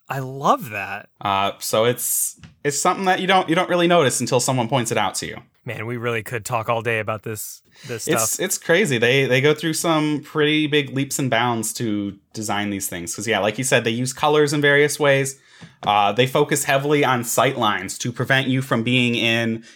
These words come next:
Speaker 2: you know, Fantasyland and looking over and seeing
Speaker 1: Mm.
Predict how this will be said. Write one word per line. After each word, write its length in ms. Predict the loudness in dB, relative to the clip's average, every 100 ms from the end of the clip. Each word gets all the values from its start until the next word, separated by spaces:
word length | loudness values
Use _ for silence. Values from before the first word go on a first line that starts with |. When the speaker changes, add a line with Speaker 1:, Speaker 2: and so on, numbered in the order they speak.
| _
Speaker 2:
you 80 | 0
know, 140 | 2
Fantasyland 800 | 2 0 0 0 2 4 4 2
and 180 | 2 2
looking 260 | 2 2
over 340 | 2 4 4 2
and 200 | 2 -2
seeing 500 | -2 0 0 0 -2
Speaker 1:
Mm. 460 | -4 -4 -4 -6